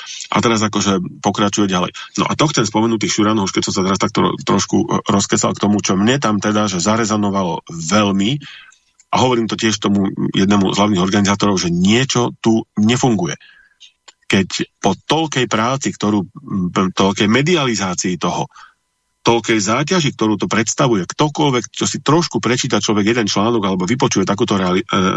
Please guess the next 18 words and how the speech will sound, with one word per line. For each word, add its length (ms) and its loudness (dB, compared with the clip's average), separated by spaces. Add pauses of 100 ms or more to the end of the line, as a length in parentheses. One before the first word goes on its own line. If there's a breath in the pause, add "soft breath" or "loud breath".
(100)
reláciu, 560 2 (560 loud breath)
tak 160 0
vlastne 320 0
to 80 -2 (400)
každému 480 0
človeku 560 0
z 80 -6
toho 240 0
musí 240 0
byť 160 0
jasné, 320 0
že 240 0
tu 160 0
sa 400 0 (480 soft breath)
deje 400 0
čosi 560 0
veľmi 640 0 (160)
zlé 640 0